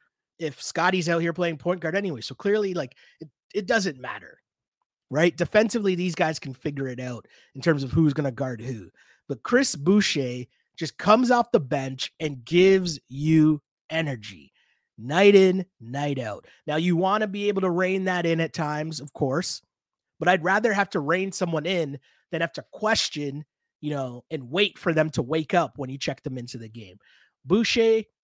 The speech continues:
it's not a problem. He's all over the place. He's getting on the glass. He was leading the break, finding Pascal on the run. Then,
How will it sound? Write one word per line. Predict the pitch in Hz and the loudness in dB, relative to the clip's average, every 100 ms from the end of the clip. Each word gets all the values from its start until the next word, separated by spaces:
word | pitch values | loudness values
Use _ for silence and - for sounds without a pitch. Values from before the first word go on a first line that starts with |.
| _ | _
it's | - | -6
not | 160 160 | 2 2
a | 147 | 2
problem. | 151 131 117 101 | -4 -6 -8 -10
He's | 156 147 - | -10 -6 4
all | 175 190 190 | 6 6 6
over | 180 180 | 4 2
the | 175 | 0
place. | - 175 175 165 - _ | -2 -2 -2 -4 -10 _
He's | - 135 120 | -16 -10 0
getting | 185 190 | 2 2
on | 190 180 | 2 2
the | 170 | -2
glass. | 139 160 160 156 - _ _ - | -2 0 0 -2 -8 _ _ -8
He | 185 | -6
was | 131 113 | -6 -4
leading | 170 214 202 | 0 2 2
the | 170 | 0
break, | 110 143 170 170 | 0 -2 -2 -4
finding | - 147 160 151 | -6 -4 -4 -2
Pascal | 160 143 - 147 156 156 | -2 -2 -6 -2 0 0
on | 147 151 | 0 -2
the | 151 | -2
run. | 135 147 151 147 _ _ _ | 0 2 2 -2 _ _ _
Then, | 147 185 196 196 | 0 2 2 0